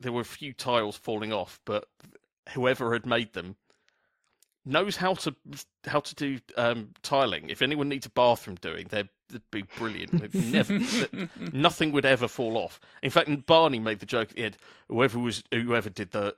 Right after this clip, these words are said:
Speaker 1: the tiling on that's much, their grouting's much better than my dad ever was." Um, <laughs> it was going so, like, it was, they were so solid that people broke into the,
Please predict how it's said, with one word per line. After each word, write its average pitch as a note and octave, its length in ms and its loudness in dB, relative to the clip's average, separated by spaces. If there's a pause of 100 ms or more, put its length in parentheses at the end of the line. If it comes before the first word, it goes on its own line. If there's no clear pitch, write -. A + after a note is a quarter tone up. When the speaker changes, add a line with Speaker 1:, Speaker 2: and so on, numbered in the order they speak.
Speaker 1:
the A#2+ 80 -10
tiling G#2 480 -2
on F#2 100 -8
that's F#2 320 -8
much, G2+ 340 -12
their A2 200 -8
grouting's G2 640 -4
much G2+ 240 -10
better F#2+ 200 -10
than F2+ 120 -10
my F2+ 160 -10
dad F#2 260 -4
ever E2+ 160 -12
was." D#2+ 260 -14 (500)
Um, A#2+ 200 0 (480)
<laughs> - 0 - (1500)
it E3+ 100 4
was E3 120 0
going F#3 220 10
so, - 240 6
like, E3 280 8
it D#3+ 60 -2
was, E3+ 160 0
they E3+ 100 6
were E3 80 2
so F#3+ 320 6
solid C#3+ 480 2 (260)
that - 140 -4
people D#3 320 -6 (100)
broke D#3 360 4
into C3 380 -4
the, A2+ 340 -2